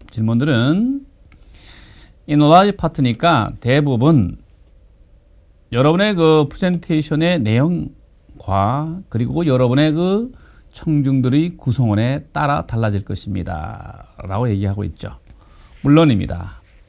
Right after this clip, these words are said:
여러분이 발표하는 그 프레젠테이션의 내용과 그리고, 어, 여러분 앞에 있는 청중들의 구성에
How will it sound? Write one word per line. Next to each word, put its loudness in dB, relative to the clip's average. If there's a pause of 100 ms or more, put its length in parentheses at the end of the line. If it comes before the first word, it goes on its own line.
(480)
여러분이 2
발표하는 -2
그 -2
프레젠테이션의 -4
내용과 -2 (380)
그리고, -2 (160)
어, -4
여러분 0
앞에 -2
있는 -2
청중들의 -4
구성에 -2